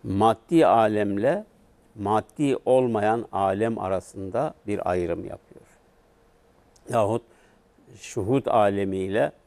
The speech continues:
gayb alemi arasında bir ayrım yapıyor. Yaratıcıyla yaratan arasında bir ayrım yapıyor. Ve bu ayrımı bütünüyle bir metafizik sistemin de temeli haline getiriyor.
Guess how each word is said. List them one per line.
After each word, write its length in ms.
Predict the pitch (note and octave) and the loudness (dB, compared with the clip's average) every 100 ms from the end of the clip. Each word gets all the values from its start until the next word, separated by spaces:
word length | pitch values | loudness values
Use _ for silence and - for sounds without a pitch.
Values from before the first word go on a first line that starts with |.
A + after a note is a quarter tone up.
| _ - | _ -4
gayb 240 | A2+ A#2+ - | 0 0 0
alemi 420 | G2 F#2 F2+ F2+ | -2 -2 -2 -6
arasında 520 | F2 G2 - A2 G#2 - | -6 -8 -12 -12 -10 -12
bir 160 | - - | -16 -16
ayrım 380 | G2+ - - B2+ | -16 -18 -16 -12
yapıyor. 440 | A#2 - C3+ C#3 - _ _ _ _ | -12 -6 -4 -4 -8 _ _ _ _
Yaratıcıyla 1000 | A2 G2+ G#2+ - A#2+ G2+ C3 B2 A2 B2+ - | -2 2 2 -2 -8 -6 -4 -2 0 -2 -4
yaratan 520 | F#2+ F#2+ G2+ - A#2 A#2 | -6 -4 -4 -4 -6 -4
arasında 640 | G2+ G2 - A#2+ G#2 G#2 | -4 -4 -6 -10 -10 -10
bir 180 | A2 F#2 | -8 -4
ayrım 380 | F2+ F2+ A2 A#2 | -4 -4 -4 -4
yapıyor. 480 | A#2+ - C#3 C#3+ D#3 _ _ _ _ - | -6 -6 -4 -4 -6 _ _ _ _ -8
Ve 380 | G#2+ A2+ D3 E3+ _ _ _ _ _ | -2 2 2 0 _ _ _ _ _
bu 420 | - G2 G#2 E3+ - | -16 -12 -4 -4 0
ayrımı 720 | A#2+ A#2+ A#2 A2+ G#2+ C3 F3+ - _ _ _ _ _ | 2 2 2 0 0 -2 -4 -6 _ _ _ _ _
bütünüyle 760 | G2+ G#2+ - - F3 B2+ C3+ - - _ _ _ _ _ _ | -20 -20 -14 0 2 4 4 2 -6 _ _ _ _ _ _
bir 180 | F3 F3+ | -8 -4
metafizik 840 | D3 D3 - C3+ - B2 A#2+ F3 - | 0 0 0 -2 -2 -4 -2 -4 -4
sistemin 640 | B2 - - G#2+ C#3+ D3 | -10 -8 -4 0 0 0
de 100 | C#3 | -4
temeli 380 | - A#2 A#2 A#2 | -2 0 2 0
haline 400 | F#2+ F#2 F2+ F#2 | 0 -2 -4 -10
getiriyor. 440 | - - _ - | -14 -20 _ -20